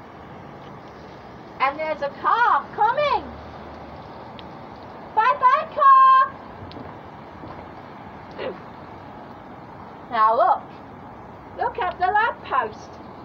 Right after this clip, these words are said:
Turned on. It's on. So now, <clears throat> we're gonna think how many cars were on the street. I'm gonna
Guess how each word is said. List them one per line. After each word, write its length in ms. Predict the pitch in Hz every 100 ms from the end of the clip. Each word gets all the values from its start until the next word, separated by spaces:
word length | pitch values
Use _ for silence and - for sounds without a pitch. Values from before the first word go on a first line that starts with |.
| - - - - - -
Turned 320 | 277 277 - -
on. 540 | 320 415 587 605 - 226 - - - - - - - - -
It's 240 | 415 554 - - -
on. 500 | 453 523 605 494 370 - - - - - - - - - - - -
So 100 | 494 539
now, 520 | 554 571 466 392 440 - - - -
<clears throat> 260 | - - - - - - - - - - - - - -
we're 140 | 359
gonna 320 | - 311 587 698
think 220 | 622 240 220 -
how 240 | 381 466 571
many 260 | 359 294 -
cars 460 | - 480 403 294 320 -
were 80 | 349
on 220 | 339 302
the 80 | 330
street. 440 | - - 587 679 - - - - - - - - - - - - - - - - -
I'm 160 | 339
gonna 140 | 427